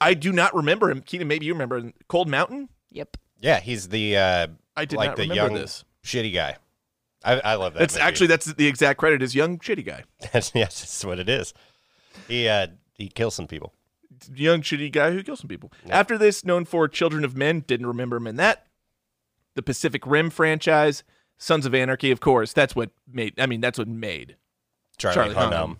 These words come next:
Speaker 1: Yeah.
Speaker 3: Yeah.
Speaker 2: Mm-hmm.
Speaker 1: Sons of Anarchy, King Arthur, didn't see it, got terrible
Speaker 3: I
Speaker 1: reviews.
Speaker 3: liked it.
Speaker 2: I liked it a lot.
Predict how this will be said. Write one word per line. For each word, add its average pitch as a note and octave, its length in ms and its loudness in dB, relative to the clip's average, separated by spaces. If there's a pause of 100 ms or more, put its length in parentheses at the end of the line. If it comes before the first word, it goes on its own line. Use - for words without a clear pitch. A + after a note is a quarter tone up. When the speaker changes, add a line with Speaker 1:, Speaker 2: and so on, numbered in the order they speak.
(100)
Speaker 1:
Yeah. A#2 260 -12 (240)
Speaker 3:
Yeah. G3+ 180 -8
Speaker 2:
Mm-hmm. F#3+ 200 -8 (380)
Speaker 1:
Sons F3 240 4
of D#3+ 80 4
Anarchy, E3 460 2
King F#3+ 300 0
Arthur, E3 500 4
didn't E3 300 2
see D#3+ 240 0
it, E3 100 0
got - 300 0
terrible C3 500 4
Speaker 3:
I B2 120 4
Speaker 1:
reviews. C#3 100 4
Speaker 3:
liked G2 160 2
it. - 80 4
Speaker 2:
I F4+ 80 4
liked A3+ 240 0
it G3 80 -4
a F#3 40 -6
lot. E3+ 380 -4